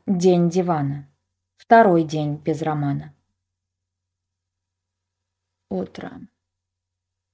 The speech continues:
Какой сейчас год? Две тысячи двадцать второй. Можно я еще в нем поживу? Истерика.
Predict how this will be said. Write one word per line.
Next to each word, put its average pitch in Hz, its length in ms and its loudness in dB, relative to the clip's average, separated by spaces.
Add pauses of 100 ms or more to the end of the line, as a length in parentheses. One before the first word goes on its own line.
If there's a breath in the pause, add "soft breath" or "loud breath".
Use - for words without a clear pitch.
(600)
Какой 175 420 -10
сейчас 190 460 -14
год? - 440 -12 (1500)
Две 180 260 -2
тысячи - 600 -8
двадцать 170 640 -10
второй. - 540 -10 (920)
Можно 214 440 -4
я 185 240 -2
еще 190 520 -4
в 180 100 -8
нем 180 320 -6
поживу? - 680 -12 (2250)
Истерика. - 800 -10